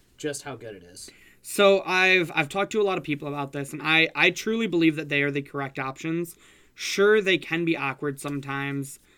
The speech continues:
Speaker 2: Like, you sometimes wanna kill a two two, but you have a gut shot. But the thing is, is there's so much outplay potential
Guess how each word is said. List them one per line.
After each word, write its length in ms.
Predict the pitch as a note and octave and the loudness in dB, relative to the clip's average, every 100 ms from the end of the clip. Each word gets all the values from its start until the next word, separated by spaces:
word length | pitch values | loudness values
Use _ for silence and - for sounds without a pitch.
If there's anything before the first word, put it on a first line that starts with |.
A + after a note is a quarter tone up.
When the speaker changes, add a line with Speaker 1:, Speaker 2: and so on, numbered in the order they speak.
| _ | _
Speaker 2:
Like, 200 | C#3+ C#3 | -6 -2
you 320 | D3 C#3+ C#3 | 2 2 2
sometimes 520 | C3+ - D3 D3 D3 C#3 | -4 -6 -4 -2 -2 -2
wanna 160 | C#3+ | -4
kill 200 | C#3+ D3 | -4 -4
a 60 | C#3+ | -4
two 240 | - C#3+ | -2 -4
two, 440 | C#3 D3 C#3 C#3 - _ _ - - | -2 -2 0 -2 -6 _ _ -16 -4
but 120 | C#3+ | -2
you 80 | C#3+ | 0
have 120 | C#3+ | 0
a 40 | |
gut 220 | C#3 C#3 - | -2 -4 -4
shot. 240 | D3 C3 | -4 -4
But 200 | D3+ C#3+ | -6 -6
the 80 | - | -8
thing 240 | - G#3 | -4 0
is, 140 | G#3 E3+ | 0 0
is 140 | D3+ | -2
there's 180 | D3+ C#3+ | -2 -4
so 160 | - F#3 | -4 -4
much 220 | A#3 A#3 C#3 | -4 -6 -4
outplay 420 | D3 - E3 D3+ | -4 -4 -4 -4
potential 680 | D3 C3+ D#3 C#3+ D#3+ D3+ | -4 -6 -6 -6 -8 -8